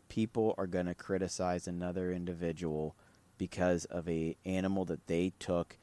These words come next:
because it's one that they had been going after, or it's something that's going to be helpful for them to grow as a hunter. If you're doing things illegally, and I wanna be very clear about this, there's a big difference between someone saying,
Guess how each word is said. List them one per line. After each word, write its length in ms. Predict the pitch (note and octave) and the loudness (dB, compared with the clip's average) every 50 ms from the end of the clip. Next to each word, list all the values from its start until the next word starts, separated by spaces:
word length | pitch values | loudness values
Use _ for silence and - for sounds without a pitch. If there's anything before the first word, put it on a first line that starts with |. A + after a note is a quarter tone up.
| - - _ _ - _ | -20 -20 _ _ -16 _
because 280 | - F2+ - F2 D#2+ E2+ | -10 -2 -2 -2 -2 -2
it's 180 | D#2 - - | -6 -10 -10
one 360 | F2 F2 F2 F2+ F2+ F#2 F#2 | -6 -4 -2 0 2 2 0
that 200 | F2 E2+ - - | 0 -2 -4 -4
they 220 | - F#2 F2 F2 E2+ | 0 2 4 4 4
had 180 | E2+ F#2 F#2 | 2 0 0
been 160 | F2 F#2+ F#2+ F#2+ | 0 0 0 2
going 320 | F#2+ F2+ F2+ F2+ F2+ F2+ | 2 2 2 2 2 0
after, 400 | E2 D#2+ D#2+ D#2 - - F2 E2 | 0 0 -2 -4 -2 -2 -2 -2
or 200 | - D#2+ F2 F2 | 0 0 -2 -2
it's 140 | D#2+ - - | -2 0 0
something 340 | - - F2+ E2 - F2 F2 | 0 0 0 -2 -2 -4 -4
that's 220 | E2 D#2+ - - | -4 -4 -6 -6
going 380 | - F#2 E2+ E2+ E2+ E2+ E2+ E2 | -6 -4 -2 0 0 -2 -2 -2
to 60 | E2 | -4
be 220 | D#2 F2 E2 D#2+ | -2 -2 -2 -2
helpful 340 | D#2 - F2 E2+ - - F2+ | 0 2 0 0 0 -4 -8
for 140 | - - F2+ | -6 -6 -4
them 200 | D#2+ E2 D#2+ D2+ | -4 -2 -2 -4
to 60 | D#2+ | -4
grow 300 | D2+ - F2 D#2+ D2+ D2+ | -4 -4 -2 -2 -2 -2
as 100 | D2+ D2+ | -4 -6
a 60 | D#2 | -8
hunter. 340 | D#2 - D#2 C#2+ A#1+ G1+ - - - - - - - - - | -8 -8 -8 -8 -8 -10 -12 -18 -20 -20 -20 -20 -20 -12 0
If 180 | - A#2 - - | 0 0 2 4
you're 100 | B2 A#2 | 2 6
doing 340 | B2+ E3 F3 E3+ E3+ E3 | 8 8 8 8 6 4
things 320 | D3+ - C3+ A#2+ B2 A#2 - | 4 4 4 4 4 2 2
illegally, 800 | - G2 F2+ F2 F2+ G2 G#2 G#2 F#2+ G#2+ G#2 A2 A2 A2+ A#2 - - - _ - | 0 0 0 2 4 4 4 4 4 4 4 4 4 4 2 0 -8 -20 _ -6
and 120 | F#2+ F#2 F#2 | 0 2 2
I 60 | F#2 | 2
wanna 260 | F#2+ G#2 A#2 A2+ G#2+ | 4 2 2 2 4
be 100 | G2 F#2 | 2 2
very 260 | E2+ F#2+ F2+ F2 E2+ | 4 4 4 4 4
clear 260 | - - F#2+ F2 E2+ | 2 0 -2 0 0
about 340 | F2 D#2+ E2+ D#2+ D#2 - - - | 0 -2 -2 -4 -6 -6 -8 -8
this, 280 | E2+ E2 - - - - - - - - - - - | -8 -8 -8 -10 -14 -16 -20 -20 -20 -20 -20 -4 2
there's 220 | B2+ C#3+ D3 - | 2 2 4 2
a 40 | G#2+ | 0
big 340 | F#2 - G#2+ G#2+ G2+ F#2+ G2+ | 2 6 6 6 6 6 6
difference 400 | G#2 G2 F#2 - - F2+ E2+ - | 6 6 6 4 0 -4 -6 -4
between 380 | - F2+ - - G2+ F#2+ F2+ | -6 -8 -4 -2 -2 -2 0
someone 480 | - - - G2 G2+ G2+ F#2+ F#2 F2+ F2+ | 2 2 2 2 2 2 2 0 0 -2
saying, 500 | - - - F2+ F2+ F2+ F2 F2 F2 - | -2 0 0 0 2 2 0 0 -2 -4